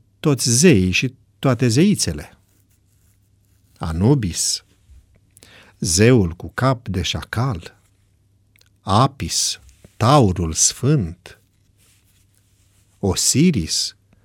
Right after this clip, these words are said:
suveranul împărăției morților, Tot, zeul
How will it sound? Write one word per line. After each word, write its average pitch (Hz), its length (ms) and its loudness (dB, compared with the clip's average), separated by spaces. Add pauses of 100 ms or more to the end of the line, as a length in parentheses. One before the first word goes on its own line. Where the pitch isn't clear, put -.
(640)
suveranul 98 600 0
împărăției 90 640 -2
morților, - 880 -6 (680)
Tot, - 640 -6 (1600)
zeul 90 720 0